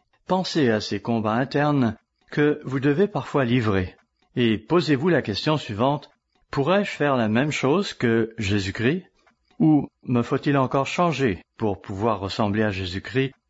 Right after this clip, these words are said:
moi qui fais partie de ses prémices ? Voici donc la première question que je veux vous poser. Encore une fois,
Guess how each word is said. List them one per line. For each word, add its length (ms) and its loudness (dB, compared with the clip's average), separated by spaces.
moi 200 0
qui 180 -8
fais 220 -2
partie 420 -2
de 100 0
ses 200 0
prémices ? 680 0
Voici 240 2
donc 220 4
la 100 2
première 400 0
question 600 -2
que 180 0
je 180 0
veux 160 2
vous 160 0
poser. 460 0
Encore 280 -2
une 80 0
fois, 300 0